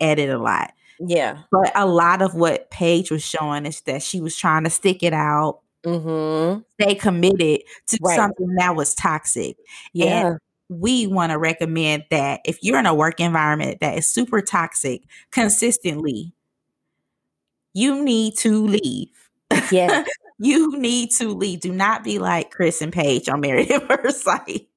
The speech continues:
Speaker 2: I mean,
Speaker 1: when it
Speaker 2: and
Speaker 1: comes
Speaker 2: it,
Speaker 1: to your
Speaker 2: and it
Speaker 1: career.
Speaker 2: impacted her mental health.
Speaker 1: Yeah.
Speaker 2: Yeah.
Speaker 1: And it impacted people's perception of her, right?
Speaker 2: Yeah.
Speaker 1: We talk about personal brand all the
Speaker 2: All the
Speaker 1: time, right?
Speaker 2: time.
Speaker 1: And
Speaker 2: Mm-hmm.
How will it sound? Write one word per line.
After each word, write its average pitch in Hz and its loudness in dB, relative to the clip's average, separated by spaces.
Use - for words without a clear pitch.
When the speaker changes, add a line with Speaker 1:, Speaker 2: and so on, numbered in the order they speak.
Speaker 2:
I 220 0
mean, 262 2
Speaker 1:
when 254 4
it - 4
Speaker 2:
and 262 2
Speaker 1:
comes 226 2
Speaker 2:
it, - -14
Speaker 1:
to 240 -8
your 185 0
Speaker 2:
and 208 2
it 320 -2
Speaker 1:
career. 202 4
Speaker 2:
impacted 269 0
her 247 2
mental 254 2
health. 233 -4
Speaker 1:
Yeah. 220 -4
Speaker 2:
Yeah. 175 -8
Speaker 1:
And 415 2
it 415 2
impacted 370 0
people's 302 2
perception 269 0
of 160 -2
her, - -10
right? 196 2
Speaker 2:
Yeah. 190 -8
Speaker 1:
We 302 4
talk 339 0
about 226 4
personal 240 0
brand 196 -2
all 165 4
the 165 -4
Speaker 2:
All 185 2
the 190 2
Speaker 1:
time, 170 0
right? 175 2
Speaker 2:
time. 196 -4
Speaker 1:
And 190 0
Speaker 2:
Mm-hmm. 160 -4